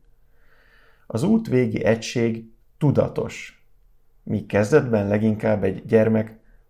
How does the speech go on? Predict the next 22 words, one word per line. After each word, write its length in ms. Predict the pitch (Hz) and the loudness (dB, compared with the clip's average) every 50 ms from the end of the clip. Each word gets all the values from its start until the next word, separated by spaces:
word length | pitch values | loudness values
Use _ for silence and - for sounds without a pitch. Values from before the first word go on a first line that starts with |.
| _ _ _ | _ _ _
tudattalan 680 | - 165 123 98 90 - - - 92 92 92 95 92 | -2 0 2 2 0 0 -2 -4 -2 -2 -2 -2 -2
énjéhez 500 | 92 92 92 95 95 92 90 90 90 - | -2 -2 -2 -4 -4 -4 -6 -8 -8 -6
hasonlítunk. 920 | - 92 - - - - 95 92 - - - - - 76 73 - - _ _ _ _ _ _ _ _ _ _ _ _ _ _ _ _ _ _ | -8 -8 -6 -6 -6 -6 -6 -6 -8 -8 -8 -8 -8 -8 -10 -12 -18 _ _ _ _ _ _ _ _ _ _ _ _ _ _ _ _ _ _
Ez 160 | - 190 151 | -2 0 0
az 120 | 113 92 104 | 0 0 2
evolúció 840 | 104 107 107 110 110 113 113 113 110 - 117 117 120 123 123 - | 2 2 2 2 2 2 0 -2 -2 -2 0 2 2 2 0 -4
esetenként 840 | - - 92 - - 107 - 110 110 110 110 - 120 120 120 113 - | -6 -10 -6 -6 -6 -4 -2 0 0 0 0 -2 -2 -4 -4 -4 -6
indokolatlannak 1000 | - - 160 139 107 95 92 - 98 95 95 92 - 110 98 95 95 95 95 - | -6 -4 -2 -2 0 -2 -2 0 0 -2 -2 -2 -2 -4 -4 -2 -4 -6 -6 -8
tűnhet, 540 | - 107 98 95 95 92 107 123 117 - - - _ _ _ _ - - - - - - _ _ | -6 -4 -4 -4 -4 -2 -4 -4 -4 -8 -14 -20 _ _ _ _ -20 -20 -20 -20 -20 -20 _ _
mégis 380 | - - 214 196 156 143 143 - | -4 -2 0 0 0 -2 -2 -2
kifizetődik 800 | - - - - 110 95 95 92 - - 95 98 95 - - | -4 -4 -2 -2 -2 0 -2 -2 -2 -2 -2 -2 -2 -4 -4
minden 340 | - 113 113 107 - 92 90 | -2 -2 -2 0 -2 -4 -6
fájdalma 640 | - - 117 120 127 127 117 113 110 107 101 98 95 | -4 0 0 0 2 2 2 2 2 0 0 -4 -6
és 100 | 87 - | -8 -8
szenvedése 680 | - - 104 104 101 101 98 104 98 95 - - 101 | -6 -4 -4 -2 -2 -4 -4 -4 -4 -6 -4 -6 -6
az 120 | 92 90 | -4 -4
út 220 | 104 98 92 - - | -6 -6 -8 -8 -8
végén. 560 | - - - - - - - - 165 - - - - - - _ _ - _ _ _ _ _ _ _ _ _ _ _ | -8 -8 -6 -8 -10 -10 -12 -12 -14 -16 -20 -20 -20 -20 -20 _ _ -20 _ _ _ _ _ _ _ _ _ _ _
Az 180 | _ - 98 113 | _ -8 -4 -2
igazi 280 | 165 - 175 151 113 | 0 0 2 0 0
katasztrófa 840 | 101 - - 208 - 104 90 - - - 90 95 87 - 90 - - | 0 0 -2 -2 -2 -4 -6 -4 -4 -4 -4 -4 -2 -2 -4 -2 0
az, 440 | - 90 95 104 123 139 165 - | 0 0 0 0 0 -4 -8 -14